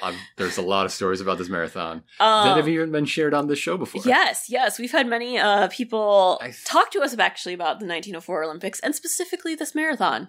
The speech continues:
Speaker 1: Mm-hmm. I think the, uh, the prompt that led into the Cubs episode is probably where you find it.
Speaker 2: Several, several people
Speaker 1: Mm-hmm.
Speaker 2: going quite, quite a ways back.
Speaker 1: Yeah.
Speaker 2: The marathon took place on, uh, hot, dusty roads that, like,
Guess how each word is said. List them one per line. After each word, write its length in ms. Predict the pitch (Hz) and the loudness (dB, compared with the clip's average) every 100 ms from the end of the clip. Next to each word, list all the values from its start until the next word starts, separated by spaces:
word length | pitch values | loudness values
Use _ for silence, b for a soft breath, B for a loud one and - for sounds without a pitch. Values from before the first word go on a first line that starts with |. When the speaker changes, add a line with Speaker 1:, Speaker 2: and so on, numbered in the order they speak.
| - | -12
Speaker 1:
Mm-hmm. 260 | 110 131 165 - | -12 -12 -12 -6
I 100 | 143 | -6
think 600 | - - 185 202 196 - | -8 -10 -6 -6 -8 -10
the, 220 | 170 160 | -6 -4
uh, 280 | 151 147 139 | -2 -4 -6
the 140 | 123 | -8
prompt 460 | - 143 139 143 - | -8 -4 -4 -4 -4
that 120 | 120 | -2
led 240 | 120 127 | 0 0
into 320 | 127 131 139 117 | 0 -4 -4 -8
the 80 | |
Cubs 320 | - 131 139 147 | -8 -8 -8 -6
episode 600 | 151 175 170 165 170 170 | -6 -6 -4 -2 -4 -8
is 80 | - | -10
probably 240 | 156 160 | -6 -4
where 120 | 160 | -4
you 40 | 165 | -6
find 320 | 170 170 175 | -8 -8 -8
it. 200 | 180 175 _ | -10 -12 _
Speaker 2:
Several, 500 | - 403 403 381 - | -6 -4 -2 -4 -4
several 300 | 370 370 359 | -4 -4 -4
people 460 | 349 359 180 - - | -4 -2 -4 -4 -4
Speaker 1:
Mm-hmm. 280 | - 226 104 | -2 -2 -4
Speaker 2:
going 320 | 277 269 240 | -2 -4 -6
quite, 340 | - 381 392 - - - | 0 0 0 -4 -6 2
quite 200 | 427 392 | 4 4
a 60 | |
ways 220 | 208 214 | 4 2
back. 420 | 226 247 - - _ | 4 2 2 -6 _
Speaker 1:
Yeah. 300 | 135 - - B B B B - | -6 -6 -6 B B B B -4
Speaker 2:
The 60 | |
marathon 800 | 269 320 349 392 262 254 254 262 - | 2 4 4 4 4 4 4 0 -4
took 220 | 254 240 | -4 -2
place 380 | 226 208 214 - - | 0 0 -2 -4 0
on, 480 | 175 170 165 165 | 2 2 2 0
uh, 680 | - 165 160 156 147 147 120 - _ _ _ - | -2 -2 0 0 -2 -4 -8 -14 _ _ _ -2
hot, 460 | 240 247 254 202 | 4 6 6 4
dusty 340 | 226 233 254 214 | 2 2 -2 -2
roads 840 | 202 226 220 220 208 214 - - | 4 6 6 2 -4 -6 -6 -2
that, 380 | 196 185 180 - | 4 6 4 2
like, 480 | 190 165 143 - | 2 4 2 -4